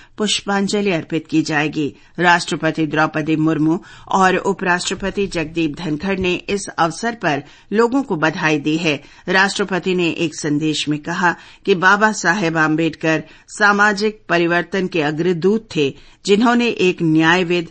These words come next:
शिक्षाविद, अर्थशास्त्री, समाज सुधारक और राजनेता के रूप में देश और समाज के लिए असाधारण योगदान दिया।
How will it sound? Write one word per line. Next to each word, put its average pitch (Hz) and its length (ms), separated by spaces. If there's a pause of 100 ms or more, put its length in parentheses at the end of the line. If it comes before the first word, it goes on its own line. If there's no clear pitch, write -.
(140)
शिक्षाविद, 185 800 (280)
अर्थशास्त्री, 165 920 (220)
समाज 208 440
सुधारक 151 640 (200)
और 226 240
राजनेता 180 680
के 214 160
रूप 190 300
में 160 220
देश 185 480 (120)
और 196 200
समाज 165 480
के 170 160
लिए 175 340 (280)
असाधारण 190 720
योगदान 156 580
दिया। 151 300